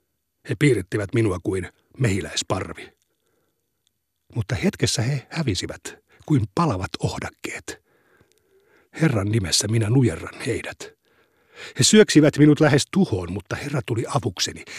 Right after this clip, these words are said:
Herra on minun väkeni ja voimani. Hän pelasti minut. Kuulkaa, miten voitonhuuto kajahtaa.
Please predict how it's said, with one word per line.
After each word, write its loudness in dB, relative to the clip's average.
Herra 6
on 6
minun 2
väkeni 2
ja 0
voimani. -2
Hän -2
pelasti -2
minut. -18
Kuulkaa, 8
miten 6
voitonhuuto 4
kajahtaa. -8